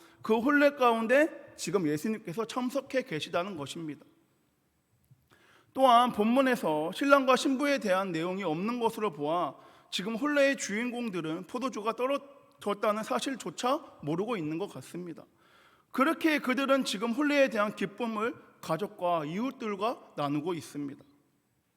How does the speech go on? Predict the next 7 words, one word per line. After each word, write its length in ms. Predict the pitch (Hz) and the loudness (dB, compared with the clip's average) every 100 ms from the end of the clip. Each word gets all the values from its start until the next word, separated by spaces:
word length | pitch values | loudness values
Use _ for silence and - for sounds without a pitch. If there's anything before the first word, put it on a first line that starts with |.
| _ _ _ _ _ - | _ _ _ _ _ 0
여러분, 260 | 214 262 - | 2 2 2
기쁨을 420 | 262 330 330 294 | 0 2 2 6
나누고 440 | 247 269 254 269 | 6 4 2 0
있는 240 | 220 240 - | 0 -2 -2
지금 440 | 196 165 165 175 | -4 -4 -4 -6
포도주가 460 | - 285 233 196 214 | -6 -6 -6 -6 -6
떨어졌습니다. 720 | 202 214 190 - 156 143 | -6 -6 -8 -10 -10 -10